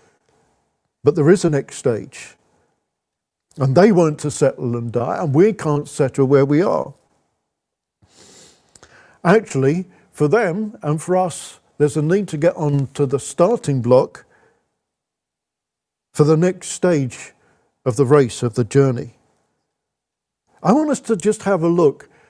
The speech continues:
because this is not about trying harder. This is about accessing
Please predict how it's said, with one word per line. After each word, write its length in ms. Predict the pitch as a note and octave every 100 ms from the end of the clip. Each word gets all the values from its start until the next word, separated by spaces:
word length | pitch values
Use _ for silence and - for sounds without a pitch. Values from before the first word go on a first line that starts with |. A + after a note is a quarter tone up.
| _
because 300 | D3+ C#3 E3+
this 160 | F#3 D3+
is 160 | F#3 E3+
not 200 | G3+ -
about 520 | D#3+ D3+ C#3+ - - _ _ _ _ _ -
trying 380 | - D#3 D#3 D3
harder. 480 | D3 D#3+ D3 B2
This 200 | A2+ C#3+
is 140 | E3 C3
about 320 | B2 C3+ C#3
accessing 880 | C#3+ D#3 - D#3 B2+ - C3+ B2